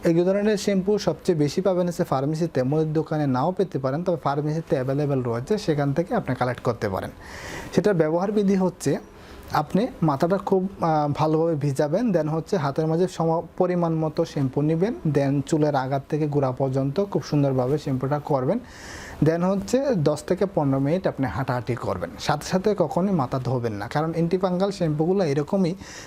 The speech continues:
যে আপনি সাথে সাথে ধুয়ে ফেলেন, তাহলে এটা কাজ করবে না। কমপক্ষে দশ থেকে পনেরো মিনিট আপনাকে হাঁটাহাঁটি করতে হবে, then হচ্ছে আপনাকে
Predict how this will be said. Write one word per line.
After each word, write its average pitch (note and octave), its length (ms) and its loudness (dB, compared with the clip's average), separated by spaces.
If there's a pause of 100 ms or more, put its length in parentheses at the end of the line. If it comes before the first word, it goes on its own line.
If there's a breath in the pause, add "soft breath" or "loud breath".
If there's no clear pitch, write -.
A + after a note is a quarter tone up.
যে D3+ 100 4
আপনি C#3+ 140 -4
সাথে D#3+ 240 0
সাথে F#3+ 140 2
ধুয়ে D3+ 200 2
ফেলেন, F#3 260 -2
তাহলে C3+ 260 -2
এটা C3+ 140 -2
কাজ C3+ 260 -4
করবে G2+ 280 -2
না। G2 100 -6 (120)
কমপক্ষে E3 500 0 (840 loud breath)
দশ F3+ 240 4
থেকে E3 180 4
পনেরো D#3+ 360 2
মিনিট E3+ 340 0
আপনাকে D3+ 280 -2
হাঁটাহাঁটি D#3 420 -4
করতে F#3 280 -2
হবে, A3 220 -2 (100)
then D3+ 160 2
হচ্ছে D#3 280 -2
আপনাকে C#3 340 -2